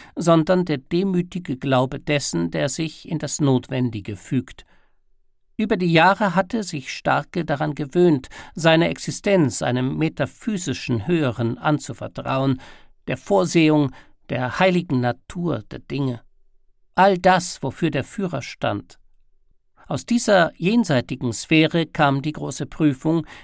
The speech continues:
die er nicht hinterfragen wollte. Ohne aufzubegehren, folgten die Deutschen dem Führer in den verabscheuten Krieg.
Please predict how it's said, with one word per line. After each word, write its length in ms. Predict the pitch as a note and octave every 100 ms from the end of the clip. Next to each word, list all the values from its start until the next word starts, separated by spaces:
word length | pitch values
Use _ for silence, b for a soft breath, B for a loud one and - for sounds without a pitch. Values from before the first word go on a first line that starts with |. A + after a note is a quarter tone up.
| B -
die 140 | -
er 280 | F3+ D3+ -
nicht 340 | F3+ C#3 - -
hinterfragen 680 | C#3 D3 - D3+ D3+ C3+ A#2
wollte. 400 | A#2 G#2 A#2+ - _ _ _ _ _ _ _
Ohne 380 | F#3+ G#3+ A3 A3+
aufzubegehren, 1000 | D#3 - - B2+ C3 D#3 D3+ D#3+ F3+ F3+ B
folgten 540 | - F#3 D#3 - - A#2+
die 140 | A#2+
Deutschen 460 | C3 C#3 C#3+ - C3
dem 180 | A#2+ A2
Führer 480 | - D#3+ D3+ D#3
in 160 | D#3 C#3
den 220 | C3+ B2+
verabscheuten 840 | B2+ C3+ - D3 - C#3 B2+ C3
Krieg. 380 | - D3 C#3 -